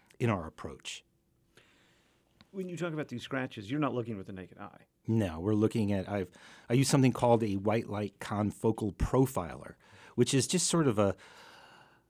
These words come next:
Speaker 1: a complex term for something that's basically looks at, at, at slices,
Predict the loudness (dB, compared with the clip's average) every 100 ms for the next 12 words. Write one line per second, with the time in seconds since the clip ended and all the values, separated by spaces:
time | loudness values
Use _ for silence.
0 | _ _ _ -12 -6 -2 2 0 2 0
1 | 0 -4 -2 2 4 2 -2 -2 -2 0
2 | 0 0 -2 -4 -12 0 0 2 0 -2
3 | -2 -4 -4 -6 -12 -20 _ 0 0 0
4 | -6 -6 -10 -10 -10 -12 -6 -4 -4 -2
5 | 0 0 0 -6 -8 -10 -12 -14